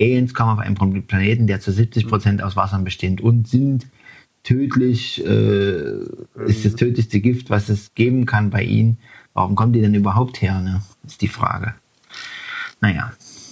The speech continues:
Speaker 1: Hallo? Ja.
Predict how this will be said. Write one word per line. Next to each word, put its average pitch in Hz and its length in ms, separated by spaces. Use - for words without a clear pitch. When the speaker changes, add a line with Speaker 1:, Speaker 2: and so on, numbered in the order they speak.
Speaker 1:
Hallo? 127 280
Ja. - 200